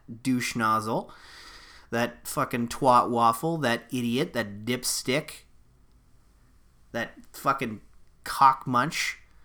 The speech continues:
Sorry, I'm, I'm over it now. Um, <laughs> so without getting into a Russo tirade, let me just say that I neglected to watch their product for a while because I was insulted,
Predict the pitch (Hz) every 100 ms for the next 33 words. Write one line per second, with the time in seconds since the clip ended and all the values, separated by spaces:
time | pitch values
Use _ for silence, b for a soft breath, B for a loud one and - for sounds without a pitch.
0 | - - 113 90 - 123 117 98 117 110
1 | 101 87 95 87 B B B B B B
2 | - 127 123 110 95 90 - - - -
3 | - - - - - - - - - -
4 | - - 139 127 202 190 180 175 170 160
5 | 151 139 127 127 127 131 127 117 - 147
6 | 139 135 110 92 90 113 151 - - B
7 | B B B B B - - 139 160 170
8 | 156 - 120 113 113 113 113 107 101 104
9 | 107 - - 113 110 127 170 220 180 131
10 | 107 - 170 170 131 101 - 220 233 -
11 | 285 254 233 - 180 175 165 156 160 160
12 | 156 139 135 127 120 123 123 120 113 123
13 | 113 - 113 113 113 - 95 64 58 -